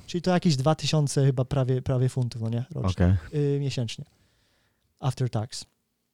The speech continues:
Speaker 1: No i w każdym razie, no, y, wziąłem pracę z, z Anglikami, bo dostałem parę ofert. Nie wziąłem najdroższej, wziąłem taką in the middle.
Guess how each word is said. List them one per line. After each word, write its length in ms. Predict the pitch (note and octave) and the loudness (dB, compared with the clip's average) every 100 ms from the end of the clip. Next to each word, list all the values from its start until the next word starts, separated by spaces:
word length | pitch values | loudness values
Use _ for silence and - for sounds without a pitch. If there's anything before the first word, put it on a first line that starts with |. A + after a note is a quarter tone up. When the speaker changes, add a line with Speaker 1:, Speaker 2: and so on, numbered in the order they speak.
| _ _ _ - - - F#3+ | _ _ _ -18 -18 -6 2
Speaker 1:
No 100 | G#3+ | 2
i 80 | |
w 60 | - | 4
każdym 280 | G3 F3+ F#3+ | 4 6 6
razie, 260 | F#3+ D#3 | 6 6
no, 280 | D3+ D#3 F3+ | 4 4 4
y, 480 | E3 D#3+ D#3+ D#3+ E3 | 2 2 2 0 -2
wziąłem 360 | D3 F#3 G3 F#3 | 2 6 8 6
pracę 280 | F3 - D3+ | 4 2 -4
z, 60 | - | -4
z 160 | D3 F#3+ | -4 0
Anglikami, 500 | D#3+ D#3+ D3+ C#3 C#3 | 0 0 0 0 2
bo 100 | C#3+ | 2
dostałem 580 | C#3+ D#3+ D3 D3 D3 C#3+ | 0 0 2 2 0 0
parę 260 | D3+ D3 | 2 2
ofert. 480 | C#3+ - F3 G3 - | 0 2 0 0 -2
Nie 100 | D#3+ | 2
wziąłem 240 | D3+ E3+ D#3 | 4 4 6
najdroższej, 460 | D3 D#3 - F#3 | 4 4 4 2
wziąłem 200 | D#3 D#3+ | 2 2
taką 200 | D3+ D#3 | 2 2
in 100 | D3+ | 4
the 60 | D3+ | 4
middle. 260 | C#3 A#2 | 2 0